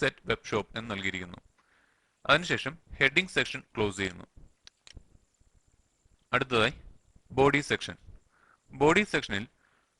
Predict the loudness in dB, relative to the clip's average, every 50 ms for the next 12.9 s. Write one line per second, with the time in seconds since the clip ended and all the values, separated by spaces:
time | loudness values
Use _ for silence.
0 | _ 2 4 4 4 4 2 -2 -4 -8 _ -2 2 2 4 4 2 0 2 2
1 | 2 2 2 2 0 0 -2 -4 -6 -6 -4 -2 2 2 2 2 2 -2 -2 -2
2 | -2 -2 -2 -2 -2 -2 -2 0 -2 0 0 0 -2 -2 0 0 0 -2 -2 -6
3 | -10 -14 _ _ _ _ _ _ _ _ _ _ _ _ -2 0 0 2 4 4
4 | 4 4 2 2 0 -2 -4 -6 _ _ _ _ -10 -4 -2 -2 -2 -2 -2 -2
5 | -2 -2 -2 -2 0 0 0 0 0 0 0 0 0 0 -2 0 0 0 0 0
6 | 0 -4 -6 _ _ -4 -4 -2 -2 -2 -2 -2 -4 -8 -10 -14 -18 _ -20 -20
7 | -20 -20 -20 -20 _ _ _ _ _ -12 -8 -4 -2 -2 -2 -2 _ _ _ _
8 | _ _ _ _ _ _ _ _ _ _ _ _ _ _ _ _ _ _ _ _
9 | _ _ -6 -2 0 0 2 2 2 2 2 0 -2 0 0 2 0 0 0 -2
10 | -4 -4 -6 -8 -8 -12 -12 -12 -12 -6 -2 0 0 0 0 0 -2 -2 -4 -2
11 | 0 2 4 4 4 2 2 0 0 0 -4 -10 _ _ _ _ _ _ _ _
12 | _ _ 4 6 6 6 6 4 2 2 2 4 2 2 0 -2 -6